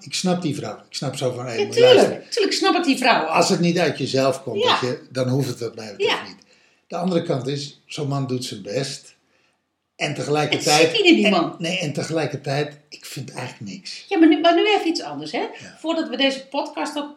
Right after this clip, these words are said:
Speaker 2: eh, eh, opnamen, want wij, wij bespreken hem nooit helemaal voor. Je zei wel van, "Oeps, als de kinderen horen dat ik het geagendeerd heb, zullen ze dat niet fijn vinden." Maar nu even terug naar
Speaker 1: E-,
Speaker 2: jou.
Speaker 1: exact hetzelfde.
Speaker 2: Exact hetzelfde.
Speaker 1: Exact hetzelfde.
Speaker 2: Aan de andere kant is denk ik van, weet je, be humble.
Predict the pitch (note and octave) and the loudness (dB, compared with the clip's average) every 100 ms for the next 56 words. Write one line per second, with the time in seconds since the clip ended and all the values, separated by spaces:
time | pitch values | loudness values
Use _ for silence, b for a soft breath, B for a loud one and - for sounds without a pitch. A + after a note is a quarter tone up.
0 | _ G3 - - G#3 G#3 G#3 A#3+ B3+ A3+ | _ -12 -10 -10 -6 -6 -4 -4 -2 -2
1 | A3 A3+ F#3+ F#3 F3+ G3 - D#3 F#3+ F#3 | -2 -2 -2 -2 0 -2 -2 -6 -4 -2
2 | F3+ D#3+ - F3 F3 D#3+ E3 A3+ G#3+ E3 | -4 -8 -8 -10 -6 -6 -4 -4 -6 -6
3 | D3+ E3 G3 A3+ G3+ G3 F3+ E3+ D#3+ D3 | -6 -4 -4 -4 -2 -4 -4 -8 -6 -4
4 | E3 F3 F3 D3 D3+ B B - F#4+ - | -2 -4 -6 -8 -10 B B -6 -6 -6
5 | F#3+ G3 - - F3+ E3 E3+ E3 D#3 E3 | -8 -10 -2 -2 -2 -6 -4 -6 -6 -8
6 | - - E3+ F#3+ F3 A3 D4+ - F#3 A3+ | -10 -6 -6 -6 -2 0 0 0 -2 -4
7 | - _ - F3 D#3+ D#3 G3+ G#3 C#4 A#3 | -12 _ -10 -8 -4 -6 -6 -8 -2 -2
8 | A3 D3+ C#3+ C3 B B B B B G4 | -2 -8 -8 -10 B B B B B -2
9 | G#4 A4 - - - - C#4+ G3+ - - | 4 4 2 0 2 6 6 4 2 4
10 | F#3+ F#3 C3+ D#3 F#3+ - - F#4 - C5+ | 2 2 -2 0 0 -2 -6 -4 -2 -4
11 | - - G4+ G#4+ B4 - - - - - | -6 -8 -6 -6 -6 -2 -4 -4 -10 -8
12 | - C4 B3 D#4 G#4+ G#4+ G#4 D#4+ D#4+ C#4 | -2 -2 0 -4 -4 -6 -2 2 2 2
13 | - C#4 C4+ - A3 G#3 B _ D#4+ F4 | -2 -2 -2 -6 -6 -6 B _ -6 -6
14 | - - _ - F3 C#4+ E4+ - B3 F#4+ | -12 -18 _ -20 -2 2 2 -2 -4 0
15 | E4 - | 0 0